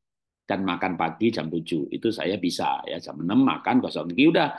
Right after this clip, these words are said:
Jam tujuh ke atas itu hanya minum air putih aja. Nggak lagi minum buah, minum susu, minum apapun. Apa, nggak, nggak ada jus, nggak ada susu, nggak ada apoket, nggak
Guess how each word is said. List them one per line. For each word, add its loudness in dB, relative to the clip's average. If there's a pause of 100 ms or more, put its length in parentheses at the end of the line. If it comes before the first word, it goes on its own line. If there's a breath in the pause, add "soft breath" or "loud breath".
(480 loud breath)
Jam 4
tujuh 4
ke 2
atas 2
itu 4
hanya 6
minum 8
air 2
putih 6
aja. 2
Nggak 2
lagi 4
minum 8
buah, 8
minum 4
susu, 6
minum 6
apapun. 4
Apa, 0
nggak, 2 (340 loud breath)
nggak 6
ada 4 (120)
jus, 6
nggak 2
ada 4
susu, 6
nggak 4
ada 2
apoket, 0
nggak 4